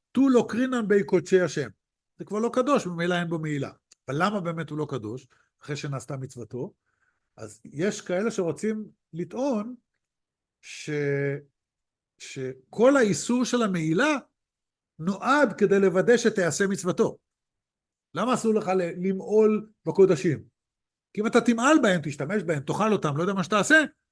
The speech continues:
אז בסוף אי אפשר יהיה להקריב אותם. זאת אומרת, איסור השימוש ואיסור ההנאה, המעילה, נועד כדי שתעשה המצווה. עכשיו, ברגע שהמצווה כבר נעשתה, אין שום טעם לאסור בהנאה, גמרנו, המצווה נעשתה כבר. אז זה,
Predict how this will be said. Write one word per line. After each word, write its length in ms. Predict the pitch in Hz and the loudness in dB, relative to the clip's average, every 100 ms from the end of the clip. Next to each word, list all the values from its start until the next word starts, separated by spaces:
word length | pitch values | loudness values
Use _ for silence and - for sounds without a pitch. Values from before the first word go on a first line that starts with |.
| _ | _
אז 200 | 185 139 | -2 0
בסוף 280 | 151 240 - | 4 4 6
אי 100 | 240 | 4
אפשר 220 | 226 233 | 4 4
יהיה 120 | 226 220 | 6 6
להקריב 360 | 220 247 320 | 4 6 6
אותם. 240 | 277 165 113 | 6 2 -2
זאת 840 | - _ _ _ _ _ _ - | -8 _ _ _ _ _ _ -6
אומרת, 260 | 165 170 | -6 -2
איסור 420 | 208 147 - 302 320 | -2 -2 4 6 6
השימוש 540 | - 226 247 302 175 | 4 0 2 2 4
ואיסור 380 | 190 156 269 269 | 2 2 0 2
ההנאה, 520 | 240 196 190 285 247 214 _ _ _ - | 0 -2 -4 -2 -2 -4 _ _ _ -12
המעילה, 520 | 135 151 160 220 311 254 - _ _ _ | -4 0 2 4 4 2 -2 _ _ _
נועד 600 | 185 220 220 247 330 247 - | 2 2 2 4 4 4 6
כדי 340 | 220 175 294 | 6 8 6
שתעשה 500 | 269 247 220 196 247 | 6 4 4 4 4
המצווה. 380 | 240 247 302 247 - _ _ _ _ - | 4 2 4 4 2 _ _ _ _ -6
עכשיו, 140 | 170 | -2
ברגע 240 | 147 190 214 | 0 2 2
שהמצווה 360 | 220 196 190 | 2 2 0
כבר 180 | 151 208 | 2 2
נעשתה, 460 | 202 185 - 156 151 - _ _ _ _ _ _ - | 4 2 2 0 -2 -8 _ _ _ _ _ _ -4
אין 160 | 190 | -2
שום 220 | 165 214 180 | 0 0 2
טעם 540 | 262 302 226 214 208 | 2 4 4 2 0
לאסור 440 | 190 180 220 214 | 0 2 4 4
בהנאה, 340 | 233 254 320 285 | 4 2 2 2
גמרנו, 260 | 220 311 294 | 2 2 0
המצווה 260 | 156 185 | -2 -2
נעשתה 260 | 220 220 285 | -2 0 -2
כבר. 160 | - 107 _ _ _ _ 113 | -4 -14 _ _ _ _ -12
אז 60 | |
זה, 120 | 156 | -6